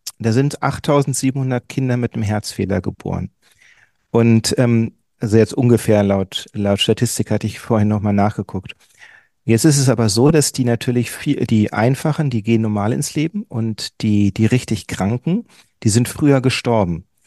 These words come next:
Oder die Chirurgen haben irgendwas versucht, aber sie sind trotzdem gestorben.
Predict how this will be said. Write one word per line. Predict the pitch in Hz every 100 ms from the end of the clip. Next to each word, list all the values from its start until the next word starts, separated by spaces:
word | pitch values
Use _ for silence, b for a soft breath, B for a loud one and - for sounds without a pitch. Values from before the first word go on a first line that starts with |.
| B B _
Oder | 113 107 101 - -
die | 113
Chirurgen | - 113 117 123 135
haben | 127 117
irgendwas | 117 120 107 -
versucht, | 110 110 156 - - _ -
aber | 113 117
sie | 156 117
sind | 113 117
trotzdem | - - - 90
gestorben. | - - 82 78 92